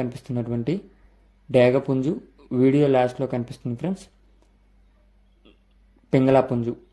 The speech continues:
ఇవి రెండు కూడా ఉన్నాయంట ఫ్రెండ్స్. ఇంట్రెస్ట్ ఉన్న వాళ్ళు కింద టైటిల్లో నెంబర్ ఇస్తా. అదేవిధంగా వీటి యొక్క అడ్రస్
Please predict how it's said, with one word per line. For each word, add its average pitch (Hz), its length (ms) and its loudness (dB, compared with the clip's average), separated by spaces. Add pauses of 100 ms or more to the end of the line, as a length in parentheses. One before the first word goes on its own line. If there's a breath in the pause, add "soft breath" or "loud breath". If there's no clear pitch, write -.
(320)
ఇవి 131 240 4
రెండు 123 180 0 (120)
కూడా 139 180 0 (1900)
ఉన్నాయంట 127 460 -2
ఫ్రెండ్స్. 185 240 -6 (920)
ఇంట్రెస్ట్ 131 340 -4
ఉన్న 131 160 -4
వాళ్ళు 127 260 0 (640 soft breath)
కింద 127 140 0 (100)
టైటిల్లో 131 360 0
నెంబర్ 123 280 -2
ఇస్తా. 147 180 -6 (460 soft breath)
అదేవిధంగా 135 560 2
వీటి 127 180 -2
యొక్క 120 180 -4 (1300)
అడ్రస్ 143 380 -2